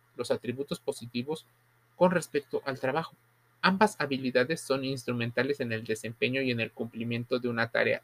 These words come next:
o un sueño. Por eso debes de comprender la diferencia.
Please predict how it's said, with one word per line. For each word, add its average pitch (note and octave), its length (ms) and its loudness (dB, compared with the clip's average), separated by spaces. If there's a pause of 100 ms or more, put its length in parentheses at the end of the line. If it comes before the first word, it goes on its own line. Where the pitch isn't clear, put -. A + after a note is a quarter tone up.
o A#2+ 80 -4
un A#2 180 -4
sueño. C3+ 360 0 (720)
Por B2 160 8
eso B2 380 2
debes B2+ 380 2 (140)
de B2+ 180 -2
comprender A#2 600 -2
la A#2 140 2
diferencia. A2+ 480 -4